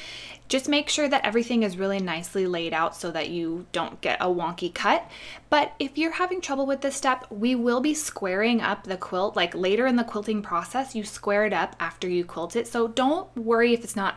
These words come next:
absolutely perfect. And, um, yeah, that's it.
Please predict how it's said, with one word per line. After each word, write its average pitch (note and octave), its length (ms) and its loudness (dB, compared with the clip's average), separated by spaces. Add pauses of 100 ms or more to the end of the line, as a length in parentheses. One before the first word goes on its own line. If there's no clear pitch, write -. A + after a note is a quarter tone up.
absolutely F3+ 380 -2
perfect. G3+ 580 -4 (680)
And, G#3+ 420 2
um, A3 600 2 (160)
yeah, B3+ 280 2 (220)
that's A3 260 -6
it. C4+ 220 2